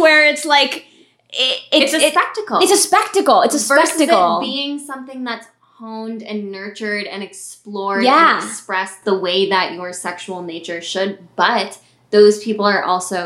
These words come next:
Speaker 2: signing up to be on the show.
Speaker 1: Right, of
Speaker 2: And we
Speaker 1: course.
Speaker 2: have to take that into
Speaker 1: Of course,
Speaker 2: consideration. Like,
Speaker 1: absolutely.
Speaker 2: if they were setting up cams in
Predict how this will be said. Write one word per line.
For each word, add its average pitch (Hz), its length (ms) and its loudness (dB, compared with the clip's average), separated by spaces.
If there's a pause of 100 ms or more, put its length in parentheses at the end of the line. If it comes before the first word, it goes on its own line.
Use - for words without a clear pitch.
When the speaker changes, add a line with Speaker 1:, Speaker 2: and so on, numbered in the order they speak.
Speaker 2:
signing 160 460 -8
up - 140 -16
to 107 80 -20
be - 120 -16
on - 80 -18
the - 60 -18
show. - 220 -16
Speaker 1:
Right, 240 260 0
of 240 60 2
Speaker 2:
And 226 80 0
we 233 80 4
Speaker 1:
course. 262 120 0
Speaker 2:
have 226 140 0
to 233 80 -10
take 214 240 -8
that 170 160 -4
into 190 180 -2
Speaker 1:
Of 208 160 2
course, 208 240 4
Speaker 2:
consideration. 202 320 2
Like, 180 140 -4
Speaker 1:
absolutely. 165 320 -12
Speaker 2:
if 254 120 -4
they 277 120 2
were 320 160 -4
setting 262 480 -2
up 220 220 -2 (120)
cams 214 640 -8
in 254 80 -8